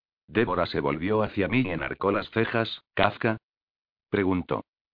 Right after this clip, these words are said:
"Se cree que es un escarabajo", le aclaré. "Soy una policía inculta, Harry", dijo ella. "No sé quién es Kafka, pero reconozco pruebas sólidas cuando las veo. Además, ¿sabe una cosa, Harry?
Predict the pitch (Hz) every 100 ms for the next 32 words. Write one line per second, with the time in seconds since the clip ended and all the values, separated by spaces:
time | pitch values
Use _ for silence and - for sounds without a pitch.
0 | _ _ _ _ _ _ _ - 101 104
1 | 123 127 95 107 120 120 101 - 135 73
2 | 95 - 104 - 87 87 85 85 90 65
3 | - _ _ _ _ _ _ _ _ _
4 | - - 113 120 107 90 95 90 - 123
5 | 120 95 117 98 120 117 - - 110 104
6 | 113 - 95 110 - 120 76 64 55 _
7 | _ _ _ _ - 104 135 123 127 117
8 | 110 90 - 120 - 113 - - 92 131
9 | 117 - 85 104 - 85 90 98 98 -
10 | 110 113 120 - 90 90 98 - 80 55
11 | - _ _ _ _ 73 69 73 117 -
12 | - - - 98 113 110 95 110 107 107
13 | 113 - - 107 107 110